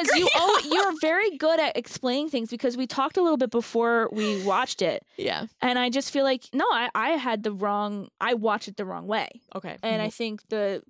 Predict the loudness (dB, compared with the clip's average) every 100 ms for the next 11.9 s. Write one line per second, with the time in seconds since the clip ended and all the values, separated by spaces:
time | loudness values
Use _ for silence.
0 | -6 -2 -2 -2 -2 0 0 0 0 -2
1 | -4 -8 -10 -2 0 2 2 0 0 0
2 | -2 -2 -4 -6 -8 -4 -2 -4 -6 -10
3 | -12 -10 -8 -4 -4 -4 -8 _ -4 0
4 | 0 0 2 2 0 0 0 0 0 2
5 | 2 0 -2 -2 -2 0 2 2 -2 -6
6 | -4 -4 -4 -10 -6 -4 -2 -2 -4 -4
7 | -6 -8 _ -4 -2 -2 -4 -2 0 0
8 | 0 0 -2 -2 -2 0 2 0 -2 -6
9 | -8 _ _ _ 0 0 2 0 -2 -8
10 | -2 -2 -2 -4 -4 -4 -4 -2 0 -2
11 | -4 -8 -4 -2 -2 -2 -4 -4